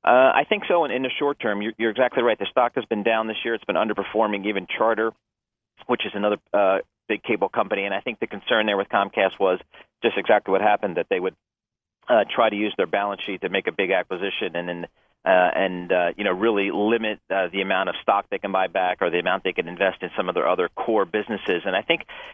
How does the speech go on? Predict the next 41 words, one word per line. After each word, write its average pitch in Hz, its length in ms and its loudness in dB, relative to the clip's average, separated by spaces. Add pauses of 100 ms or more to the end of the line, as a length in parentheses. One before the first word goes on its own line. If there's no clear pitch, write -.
(160)
Comcast 180 400 2
investors, 139 400 0
while 113 160 4
they're 107 280 0
obviously 113 320 -4 (160)
very 139 320 2
supportive 110 380 0
of 95 120 -2
Brian 107 240 2
Roberts 104 360 0
and 101 80 0
his 90 140 -4
management 101 380 0
team, 98 220 -2
I - 100 2
think - 220 -6
they 135 200 -2
feel 127 220 2
like, 110 200 2 (420)
um, 98 440 6
the 101 300 -2
Fox 113 280 4
assets 107 360 2
are 95 160 0
not 110 300 2 (200)
as 131 240 6 (100)
critical 120 420 0
to 117 140 -4
the 101 60 -2
future 110 300 -4
of - 80 -2
Comcast 104 480 0
as - 140 -2
they 92 100 0
might 98 240 -2
be 101 120 -8
for - 120 -4
Disney. 104 500 -2
As 90 160 2
a 90 60 -4
result 95 400 0